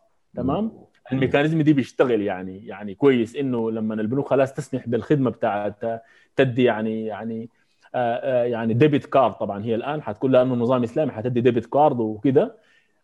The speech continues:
Speaker 1: وبعد ذاك لما يتحول طبعًا، آه، ممكن تدي كريدت كارد، وإنه البنوك الإسلامية في دول الخليج أو الدول اللي فيها نظام إسلامي برضو عندها كريدت كارد.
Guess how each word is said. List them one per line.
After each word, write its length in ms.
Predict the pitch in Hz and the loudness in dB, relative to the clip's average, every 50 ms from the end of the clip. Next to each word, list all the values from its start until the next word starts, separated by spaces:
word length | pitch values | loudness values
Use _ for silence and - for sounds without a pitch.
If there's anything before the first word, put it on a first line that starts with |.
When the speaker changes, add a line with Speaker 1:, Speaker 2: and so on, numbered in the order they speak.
| _ _ | _ _
Speaker 1:
وبعد 760 | - 131 131 135 131 127 123 120 113 127 110 117 120 123 123 | -4 2 4 4 6 6 4 2 2 0 -2 -2 -4 0 0
ذاك 140 | - - 139 | 0 2 2
لما 200 | 117 120 123 117 | 0 0 0 0
يتحول 460 | 117 117 113 - - 160 165 160 147 | 0 -2 -2 0 2 4 4 4 4
طبعًا، 480 | 139 - 156 151 151 175 185 180 165 151 | 4 2 0 2 0 0 -2 -2 -4 -4
آه، 560 | 131 123 120 117 117 113 113 110 104 104 110 | -4 -4 -4 -4 -4 -4 -6 -6 -8 -8 -8
ممكن 320 | 113 131 135 127 - 127 - | -6 -6 -6 -4 -4 -2 -2
تدي 220 | - 135 120 123 | 0 -2 -2 0
كريدت 340 | 113 - 151 147 131 117 113 - | 2 4 6 6 6 4 0 0
كارد، 240 | 139 156 196 220 - - _ | 2 2 2 2 -2 -10 _
وإنه 720 | - 135 127 127 131 135 147 190 185 165 147 139 151 180 175 - | 0 2 4 4 4 2 2 0 -2 -2 -2 -4 -4 -6 -4 -2
البنوك 400 | 131 120 120 139 160 185 185 165 | -2 0 0 2 2 4 4 4
الإسلامية 640 | 143 131 117 - - 127 127 143 170 180 165 127 | 4 2 2 0 2 2 2 2 2 0 0 0
في 480 | 113 - - 117 110 107 107 107 107 113 113 - 127 | 0 -2 -4 -6 -4 -4 -4 -6 -8 -12 -16 -16 -6
دول 280 | 117 123 123 117 113 | 0 2 4 4 4
الخليج 460 | 110 107 - 120 113 117 156 214 - - - - _ _ - | 4 2 0 2 2 4 4 2 0 -8 -18 -20 _ _ -2
أو 180 | 131 123 113 | 0 2 2
الدول 380 | 107 110 113 113 139 131 113 107 | 0 0 2 4 6 6 6 4
اللي 200 | 104 107 107 110 - _ _ _ - _ | 2 -2 -4 -8 -10 _ _ _ -20 _
فيها 140 | - - 143 | 0 2 2
نظام 220 | 127 120 135 127 123 | 2 4 2 0 0
إسلامي 340 | 113 - 165 165 170 - - - | -2 0 -2 -2 -2 -2 -4 0
برضو 220 | 160 151 131 131 | 0 0 0 0
عندها 220 | 123 131 120 113 | -2 0 0 -2
كريدت 340 | 104 - 139 127 107 98 - | 0 2 4 4 4 2 2
كارد. 200 | - 170 208 247 | 4 4 4 4